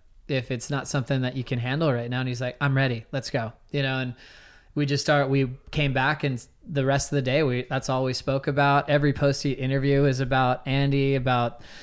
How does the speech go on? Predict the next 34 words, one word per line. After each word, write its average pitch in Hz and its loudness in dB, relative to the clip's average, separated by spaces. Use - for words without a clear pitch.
love, 139 2
about 127 0
being 139 2
together. 135 0
The 143 0
surfing 147 0
wasn't 135 0
about, 127 0
"Oh, 156 4
yeah, 139 2
I - 0
made 139 2
this 139 -2
mistake." 139 0
Every 160 4
post-heat 156 2
interview 143 0
that 123 0
day, 131 0
I - 2
remember, 131 0
was 123 -2
so, 147 4
like, 127 -2
uplifting, 143 -2
win 143 2
or 143 0
lose. 139 2
It 139 -2
was 131 0
about 127 0
life 143 -2
and 131 -4
about 127 -4